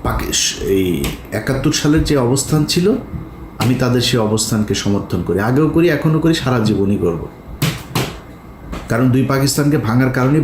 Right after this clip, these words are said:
ভারত আজকে এই বাংলাদেশের উপরে এই ধরনের নির্যাতন, এগুলো করার সুযোগ পেয়েছে।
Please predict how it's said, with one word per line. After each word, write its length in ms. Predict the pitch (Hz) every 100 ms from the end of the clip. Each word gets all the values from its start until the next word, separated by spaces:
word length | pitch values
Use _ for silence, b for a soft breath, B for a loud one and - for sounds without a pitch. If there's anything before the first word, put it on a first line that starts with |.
| 113
ভারত 200 | 113 110
আজকে 300 | 113 - 117 107 -
এই 140 | 101 95 98
বাংলাদেশের 500 | 98 98 101 - 104
উপরে 280 | 101 120 151
এই 120 | 123
ধরনের 340 | 104 104 104 98
নির্যাতন, 440 | 90 107 107 139 160 160
এগুলো 260 | 98 98 98
করার 280 | - 92 90
সুযোগ 320 | - 98 87 -
পেয়েছে। 300 | 87 82